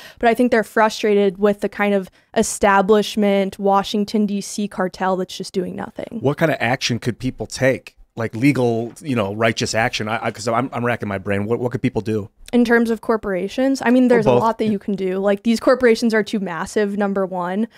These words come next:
Speaker 1: Um, they collude with the government. There needs to be a lot more barriers there. That kind of, we s-, we saw with the Twitter files, right, that the government was actually asking Twitter to do things, and then they were, you know,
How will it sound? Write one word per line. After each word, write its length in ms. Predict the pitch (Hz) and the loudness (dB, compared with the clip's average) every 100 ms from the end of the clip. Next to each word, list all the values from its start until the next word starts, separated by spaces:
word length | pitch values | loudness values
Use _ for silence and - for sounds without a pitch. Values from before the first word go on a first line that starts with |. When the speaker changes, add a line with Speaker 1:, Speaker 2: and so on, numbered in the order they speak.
| _ - | _ -4
Speaker 1:
Um, 420 | - 214 208 202 190 | 2 6 6 4 4
they 180 | 202 | 4
collude 440 | 208 - 208 196 202 | 4 2 2 2 2
with 220 | 214 - | 0 0
the 80 | 190 | -2
government. 500 | 185 180 190 208 208 | 0 0 0 -2 0
There 100 | 202 | 0
needs 220 | 196 190 | 0 -2
to 80 | 202 | -4
be 80 | 196 | -2
a 80 | |
lot 240 | 190 185 196 | -2 -4 -2
more 160 | 196 | -2
barriers 540 | 185 185 190 185 180 170 | 0 -2 0 -2 -4 -4
there. 400 | 180 170 180 196 | -4 -2 0 0
That 160 | 202 | -2
kind 220 | - 196 196 | -4 -4 -4
of, 160 | 185 _ _ _ | -6 _ _ _
we 140 | - 240 | 0 2
s-, 180 | - - | 2 0
we 100 | 240 | 0
saw 220 | - 233 | 4 4
with 140 | 220 220 | 4 2
the 100 | 208 | 0
Twitter 320 | - 220 208 | 2 2 2
files, 340 | 196 185 185 | 0 0 2
right, 160 | 208 202 | 2 2
that 140 | 208 | 0
the 80 | 208 | 2
government 420 | 208 196 208 208 | 0 0 0 0
was 140 | 202 196 | 0 0
actually 360 | 190 - 202 | -2 -2 -4
asking 440 | 190 175 - 208 196 | -2 -4 -6 -6 -6
Twitter 260 | 220 196 | 0 0
to 120 | 196 | 0
do 180 | 190 196 | -4 -4
things, 340 | 196 196 190 190 | -2 -2 -2 -2
and 160 | 190 | -2
then 140 | 190 190 | -2 -2
they 140 | 190 | -2
were, 200 | 185 190 | 0 -2
you 160 | 185 196 | -2 -2
know, 240 | 185 185 | -2 -4